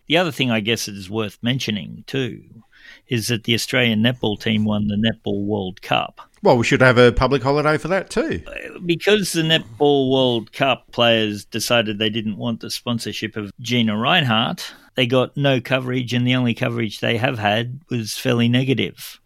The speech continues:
Speaker 1: The establishment is still trying to play favourites. And yes, if, if we're going to value this stuff, we should have a va-, public holiday when Australians win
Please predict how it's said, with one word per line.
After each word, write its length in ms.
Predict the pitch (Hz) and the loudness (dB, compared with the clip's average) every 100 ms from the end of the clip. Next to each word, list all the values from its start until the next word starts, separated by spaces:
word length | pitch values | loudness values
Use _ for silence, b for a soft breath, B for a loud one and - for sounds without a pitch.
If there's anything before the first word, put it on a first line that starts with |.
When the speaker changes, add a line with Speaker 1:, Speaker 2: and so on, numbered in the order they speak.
| _ 151 | _ 0
Speaker 1:
The 440 | 147 139 131 - _ - | 4 4 0 -6 _ -4
establishment 840 | 143 - 156 151 135 - 117 117 117 | -2 0 0 2 0 0 0 0 -4
is 140 | 113 | -2
still 540 | - - 131 113 92 - - | -2 2 2 2 -4 -12 -14
trying 320 | - 113 110 | -4 -2 -2
to 80 | 98 | -4
play 300 | - 107 101 | -8 -8 -6
favourites. 720 | - 113 101 98 - - - - | -4 -4 -4 -8 -10 -10 -10 -8
And 160 | 151 147 | -4 0
yes, 420 | 151 - - - - | 0 -2 -10 -14 0
if, 200 | 151 - | 0 2
if 160 | 170 139 | 0 2
we're 120 | 135 | 2
going 280 | 139 143 123 | 2 2 2
to 80 | 104 | 2
value 360 | 131 156 110 | 2 2 0
this 200 | 92 90 | 0 -6
stuff, 280 | - 120 - | -4 -4 -4
we 80 | 120 | -4
should 180 | 165 151 | -2 -2
have 140 | 123 | -2
a 80 | 104 | -4
va-, 280 | 104 104 - | -4 -4 -4
public 280 | 117 117 - | -4 -2 0
holiday 400 | 117 113 110 110 | 0 2 2 2
when 400 | 117 113 110 104 - | 2 2 0 -4 -8
Australians 720 | 123 117 - 123 120 120 113 | -4 -4 0 0 2 2 0
win 680 | 107 123 120 117 113 - | 0 2 2 0 -2 -6